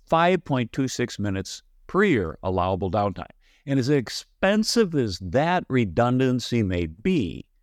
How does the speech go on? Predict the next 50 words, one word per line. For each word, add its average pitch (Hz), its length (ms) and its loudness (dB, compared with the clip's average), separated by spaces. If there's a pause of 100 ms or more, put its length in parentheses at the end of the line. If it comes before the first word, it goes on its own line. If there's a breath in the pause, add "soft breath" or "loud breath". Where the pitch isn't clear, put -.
(540)
imagine 117 420 0
the 123 80 2
impact 95 400 0
if 76 80 -6
the 90 80 -2
New 95 80 0
York 117 200 -2
Stock 156 280 -4
Exchange 95 460 -2
lost 101 640 -2
five 110 240 -2
minutes 90 260 -4
of 123 60 -8
trades. - 400 -4 (420)
Now, - 80 -10
usually 107 220 -4
what 92 100 -4
happens 95 300 -2
in 107 100 2
this 131 160 0
case 110 260 0
is 101 100 -4
that 110 160 0
trading 73 280 -4
is 104 100 0
halted 170 400 4
for 104 80 -2
some 87 240 -4
time. - 300 -6 (300)
Could 92 120 -8
be 92 100 -6
because - 300 -6
of 85 100 -4
an 85 80 0
I 92 180 2
T 123 180 -4
outage, 156 480 2
or 98 100 -2
if - 80 -8
there's - 160 -10
a 110 40 -8
huge 214 460 0
imbalance 113 520 2
in 90 100 -6
buy-sell 92 480 -2
orders 151 380 0
for - 120 -8
a 92 40 -8
particular 104 440 -2
security, 151 520 0